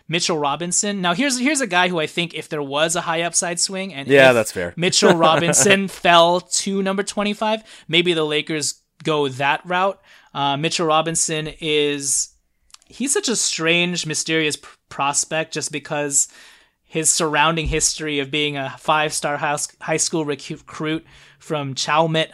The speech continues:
Speaker 1: High School in Louisiana.
Speaker 2: He was number three center in his class, right?
Speaker 1: Yeah, and he
Speaker 2: Yeah.
Speaker 1: played really well against guys like Ayton and, and Mo Bamba and stuff in high school.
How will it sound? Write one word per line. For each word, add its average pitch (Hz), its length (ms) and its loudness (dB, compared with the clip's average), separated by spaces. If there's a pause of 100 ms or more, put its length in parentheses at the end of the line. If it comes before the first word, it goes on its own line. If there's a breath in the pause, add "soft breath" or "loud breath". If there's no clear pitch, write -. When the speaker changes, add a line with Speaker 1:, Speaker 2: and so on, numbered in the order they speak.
(120)
Speaker 1:
High 156 180 -4
School 160 400 2
in 147 100 -4
Louisiana. 151 760 0 (120)
Speaker 2:
He 135 180 -4
was 127 140 0
number 127 480 2
three 120 380 -4
center 120 560 -2
in 87 60 -4
his 82 140 -12
class, 107 460 -4
right? 82 300 -8 (1040)
Speaker 1:
Yeah, 196 260 2 (100)
and 170 120 -2
he 190 60 -2
Speaker 2:
Yeah. 196 80 0
Speaker 1:
played 196 160 2
really 196 220 2
well 185 240 0
against 160 400 -4
guys 147 340 -2
like 143 240 -6
Ayton 156 320 -6
and, 139 220 -12
and 131 360 -14 (280 soft breath)
Mo 143 260 -6
Bamba 135 540 -4
and 131 100 -10
stuff - 320 -4
in 135 80 -10
high 143 160 -6
school. 127 460 -6